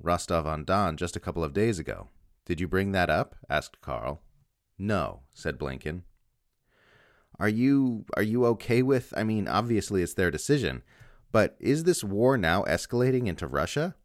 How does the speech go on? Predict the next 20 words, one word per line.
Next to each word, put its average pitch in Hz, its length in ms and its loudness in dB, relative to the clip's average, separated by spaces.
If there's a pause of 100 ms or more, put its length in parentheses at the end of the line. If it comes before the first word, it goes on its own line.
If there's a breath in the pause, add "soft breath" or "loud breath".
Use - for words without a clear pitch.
(140)
asked - 380 -8
Karl. 76 420 -2 (2000 soft breath)
"John, 123 480 0
we 165 180 0
haven't 156 380 0 (180)
encouraged 92 920 -2
and 87 160 -4
we 82 100 -4
haven't 85 300 -2
enabled 78 540 -4
any 117 220 0
use 90 320 -4
of 76 100 -8
weapons 76 480 -4
outside 78 420 0
of 65 100 -6
Ukraine's 69 480 -8
territory," 69 600 -4
Blinken 67 420 -8
said. 55 360 -8